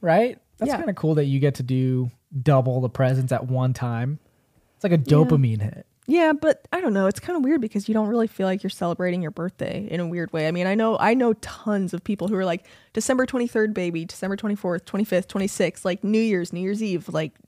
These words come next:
Speaker 2: holiday babies. And they
Speaker 1: Christ-
Speaker 2: all feel the same way.
Speaker 1: Christmas is not about gift giving,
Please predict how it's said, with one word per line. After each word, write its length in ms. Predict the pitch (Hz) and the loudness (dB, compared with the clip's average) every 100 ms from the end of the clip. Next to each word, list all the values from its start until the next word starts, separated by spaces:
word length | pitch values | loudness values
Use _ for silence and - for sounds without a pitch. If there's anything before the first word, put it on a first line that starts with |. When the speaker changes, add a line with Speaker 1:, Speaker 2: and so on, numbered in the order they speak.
| _ | _
Speaker 2:
holiday 460 | 185 - 220 214 180 | -10 0 0 2 0
babies. 540 | 160 160 - 165 - _ _ _ _ _ _ _ | -2 -6 -6 -8 -10 _ _ _ _ _ _ _
And 120 | 202 | 4
they 80 | 180 | 8
Speaker 1:
Christ- 100 | 180 | 8
Speaker 2:
all 100 | 180 | 6
feel 180 | 196 202 | 2 -2
the 80 | 202 | -2
same 280 | 180 - | -4 -4
way. 320 | 135 60 208 202 | -6 -8 -10 -12
Speaker 1:
Christmas 640 | - 180 175 - 185 190 - | -2 2 2 4 2 2 0
is 180 | 156 127 | -2 0
not 320 | 135 131 139 | 2 2 0
about 440 | 131 120 120 117 - _ _ _ - 127 | -2 0 0 -2 -10 _ _ _ -10 -4
gift 340 | 117 98 - | -4 -4 -10
giving, 240 | - - | -14 -12